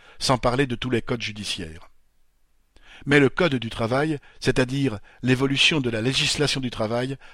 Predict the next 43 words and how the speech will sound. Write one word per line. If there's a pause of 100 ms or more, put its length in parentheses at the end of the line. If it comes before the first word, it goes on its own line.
(100)
a
sa
propre
histoire, (340)
parallèle
à
celle
des
rapports
entre
travailleurs, (220)
patrons
et
gouvernants. (1120)
La
généralisation
de
la
prééminence
du
droit
collectif
des
travailleurs (240)
face
au
patronat (340)
ne
s'est
imposée
qu'à
la
suite (280)
de
la
grève
générale
de
mai-juin
mille
neuf
cent
trente-six,